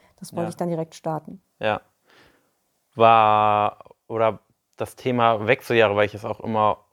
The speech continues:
Speaker 2: häufig zu hören bekomme, ähm, war das auch bei dir ein Thema oder ein Zweifel, dass dadurch vielleicht die Abnahme nicht klappen könnte?
Speaker 1: Da fühle ich mich jetzt noch nicht so, nee.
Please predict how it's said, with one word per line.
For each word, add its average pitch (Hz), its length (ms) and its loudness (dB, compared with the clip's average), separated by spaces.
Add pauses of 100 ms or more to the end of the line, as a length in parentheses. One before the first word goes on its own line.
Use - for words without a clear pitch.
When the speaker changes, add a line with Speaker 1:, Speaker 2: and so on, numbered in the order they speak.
Speaker 2:
häufig 107 460 -10
zu 95 180 -14
hören 104 180 -6
bekomme, 101 560 -6 (640)
ähm, 101 420 0 (560)
war 104 120 2
das 151 160 2
auch 117 200 -2
bei 170 140 0
dir 165 240 2
ein - 280 -10
Thema 160 440 -2
oder 120 160 4
ein 113 160 -4
Zweifel, 139 760 -2
dass - 640 -4
dadurch 113 460 -2
vielleicht 113 260 -8
die - 80 -10
Abnahme 113 340 -6
nicht - 160 -10
klappen 117 280 -6
könnte? 123 520 -6 (1300)
Speaker 1:
Da 196 80 -20
fühle 208 260 -4
ich 202 100 -10
mich 190 140 -12
jetzt 190 160 -10
noch 185 140 -12
nicht 208 200 -8
so, 196 500 0
nee. 233 420 4